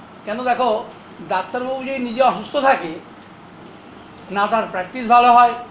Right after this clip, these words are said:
না তার সংসারে শান্তি থাকে, না পড়াশোনার মন থাকে,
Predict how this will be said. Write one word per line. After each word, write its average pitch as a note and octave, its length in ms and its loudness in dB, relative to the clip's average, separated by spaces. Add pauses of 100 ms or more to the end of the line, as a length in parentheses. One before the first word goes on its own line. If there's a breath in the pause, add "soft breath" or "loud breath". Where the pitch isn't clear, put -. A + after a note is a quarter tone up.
(1120)
না F#3+ 140 -4
তার G3 220 -6
সংসারে G3+ 360 -4
শান্তি F#3+ 380 -8
থাকে, A#3 400 -2 (2000)
না G#3+ 220 0
পড়াশোনার G#3+ 520 -2
মন A#3+ 260 -4
থাকে, - 240 -4